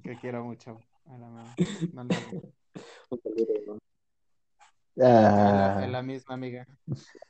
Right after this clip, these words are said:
Speaker 2: Sí, güey.
Speaker 3: Ya,
Speaker 1: Es
Speaker 3: tal
Speaker 1: la
Speaker 3: como es Cook, ¿no?
Speaker 1: es, es la amiga que en un
Speaker 2: Pues
Speaker 1: episodio
Speaker 2: sí, güey,
Speaker 1: dije,
Speaker 2: sí,
Speaker 1: ¿no?
Speaker 2: sí,
Speaker 1: Que,
Speaker 2: sí, güey.
Speaker 1: que quería ir a Guanajuato y ser su vecino o algo así.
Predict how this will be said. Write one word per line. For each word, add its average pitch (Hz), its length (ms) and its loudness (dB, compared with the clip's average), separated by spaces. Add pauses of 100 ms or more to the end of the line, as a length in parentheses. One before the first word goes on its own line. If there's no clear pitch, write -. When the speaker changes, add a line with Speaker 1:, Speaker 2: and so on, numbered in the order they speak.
(500)
Speaker 2:
Sí, - 120 -10
güey. 52 340 -10
Speaker 3:
Ya, 87 280 4
Speaker 1:
Es - 200 -6
Speaker 3:
tal 113 100 2
Speaker 1:
la - 80 -2
Speaker 3:
como 123 220 4
es 131 100 6
Cook, - 420 8
¿no? 156 280 6 (160)
Speaker 1:
es, 135 140 -14 (240)
es 135 180 -6
la 143 80 -6
amiga 139 300 -6
que 127 100 -12
en 117 60 -10
un 123 80 -8
Speaker 2:
Pues 127 120 -10 (140)
Speaker 1:
episodio 123 320 -2
Speaker 2:
sí, 135 380 0
güey, - 140 -4
Speaker 1:
dije, - 200 -4
Speaker 2:
sí, 117 60 -12
Speaker 1:
¿no? - 100 -6
Speaker 2:
sí, - 100 -12
Speaker 1:
Que, 120 100 -10
Speaker 2:
sí, - 140 -6
güey. - 180 -6 (300)
Speaker 1:
que 117 120 -14
quería 120 720 -4 (260)
ir 127 140 -8
a 131 60 -4
Guanajuato 123 580 -10 (1900)
y 120 140 -12
ser 117 260 -12
su 135 120 -10
vecino 120 420 -12
o - 60 -18
algo - 140 -20
así. - 180 -20